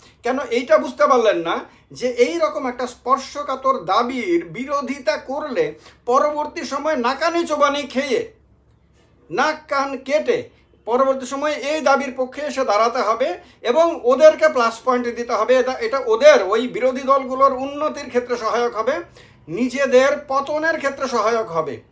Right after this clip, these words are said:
এটা কেন তারা তখন বুঝতে পারলেন না? বুঝতে না পেরে তারা এমন একটা অবস্থাতে এসে দাঁড়িয়েছেন, যখন তারা না পারবেন এর বিরোধিতা করতে। বিরোধিতা করলে তো বিরাট ক্ষতি হবে রাজনৈতিকভাবে, কোনো সন্দেহই নাই। একের পর এক বিধানসভা নির্বাচন আসছে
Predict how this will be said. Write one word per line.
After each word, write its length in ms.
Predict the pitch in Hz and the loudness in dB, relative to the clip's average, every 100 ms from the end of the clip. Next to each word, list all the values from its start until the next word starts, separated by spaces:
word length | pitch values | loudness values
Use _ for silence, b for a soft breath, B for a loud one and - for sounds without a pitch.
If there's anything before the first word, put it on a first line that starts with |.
| b b - | b b -6
এটা 200 | 214 285 | -2 -2
কেন 200 | 285 269 | -2 -2
তারা 220 | 269 254 | -2 -2
তখন 240 | 262 262 | -2 -6
বুঝতে 240 | 240 240 269 | -8 -6 -4
পারলেন 320 | 254 240 247 | -2 -2 -4
না? 340 | 247 262 - b b 131 | -6 -10 -20 b b -12
বুঝতে 340 | 240 247 254 | -10 -6 -4
না 320 | 226 190 262 311 | -2 0 -2 0
পেরে 220 | 254 247 | 0 0
তারা 220 | 247 226 | 0 -2
এমন 380 | 202 190 254 311 | -2 -2 -2 -4
একটা 280 | 277 262 - | -6 -4 -2
অবস্থাতে 440 | 240 247 254 247 | -2 -4 -4 -4
এসে 220 | 196 220 | -6 -6
দাঁড়িয়েছেন, 560 | 214 202 240 247 226 233 b b 160 | -4 0 0 0 -6 -12 b b -6
যখন 300 | 202 262 262 | -2 0 0
তারা 220 | 240 202 | 0 0
না 300 | 185 226 247 | 0 0 0
পারবেন 440 | 247 214 220 233 | 2 2 2 2
এর 140 | 226 170 | 0 0
বিরোধিতা 480 | 190 247 254 262 | 2 2 2 -2
করতে। 400 | 262 247 247 262 277 - b b _ | 0 -2 0 -2 -2 -8 b b _
বিরোধিতা 420 | - 226 220 240 262 | -2 0 0 0 0
করলে 260 | 277 277 | 0 0
তো 100 | 269 285 247 - - | 2 0 -2 -8 -20
বিরাট 560 | 139 120 156 254 208 | -20 -4 4 4 4
ক্ষতি 240 | - 277 277 | 0 -2 2
হবে 240 | 262 247 | 4 6
রাজনৈতিকভাবে, 680 | 226 226 233 240 233 208 226 | 4 2 -4 -4 2 2 2
কোনো 200 | 226 220 | -4 -4
সন্দেহই 440 | 196 226 247 233 | -4 0 2 2
নাই। 140 | 226 208 | 2 2
একের 300 | 202 226 214 | 2 -2 -2
পর 160 | 214 | -2
এক 100 | 214 | -2
বিধানসভা 400 | 196 214 214 220 | -2 -6 -4 -4
নির্বাচন 460 | 214 226 220 208 208 | -4 -2 -2 -2 -4
আসছে 340 | 202 202 214 | -6 -6 -10